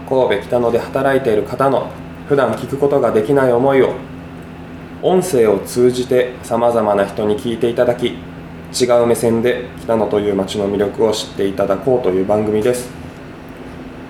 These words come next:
第十二回目、ボリュームスリー。本日もバジェサグラードさんをご紹介します。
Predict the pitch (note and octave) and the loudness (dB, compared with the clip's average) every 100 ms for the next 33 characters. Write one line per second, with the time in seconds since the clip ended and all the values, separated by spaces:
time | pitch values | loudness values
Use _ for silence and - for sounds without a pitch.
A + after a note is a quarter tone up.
0 | - - D3 A#2+ A#2+ A#2 A2 G#2+ A2 G#2+ | -8 0 2 4 4 4 4 4 4 2
1 | - - - - A2+ A2+ G#2+ G#2 B2+ - | -4 -12 -16 -4 2 4 4 4 0 -2
2 | - - - - - - - - - C#3 | -8 -16 -16 -16 -16 -16 -16 -16 -4 0
3 | B2+ G#2+ A2+ B2+ - - - - B2 C3+ | 0 0 0 0 0 -10 -12 -2 0 2
4 | C3+ - B2 C3 C3 B2 A2 A2+ A2 A2 | 0 -2 0 2 2 2 0 0 0 0
5 | - - A#2+ A#2 A#2 C3 C3+ - - - | -2 -4 0 2 0 0 -2 -4 -10 -14